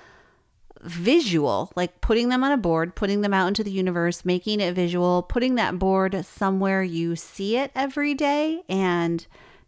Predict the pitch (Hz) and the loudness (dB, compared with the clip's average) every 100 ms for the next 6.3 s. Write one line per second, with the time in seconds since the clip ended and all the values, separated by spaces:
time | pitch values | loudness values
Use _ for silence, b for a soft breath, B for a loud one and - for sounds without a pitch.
0 | - 220 196 185 190 185 175 170 156 175 | -8 0 2 2 0 0 0 0 2 2
1 | 208 233 233 247 247 254 277 359 - - | 0 0 -2 -2 0 0 0 -4 -10 -18
2 | - _ 180 175 170 170 165 160 160 165 | -20 _ -2 0 2 2 0 0 0 -2
3 | - - - _ _ - 175 180 175 175 | -6 -14 -20 _ _ -10 -4 0 0 0
4 | 170 170 175 175 170 175 180 247 262 - | -2 -2 -2 -4 0 0 2 2 0 -2
5 | 196 190 - 170 185 226 220 220 226 208 | -6 -6 -4 -4 -2 -2 0 0 0 0
6 | 160 156 | 0 -2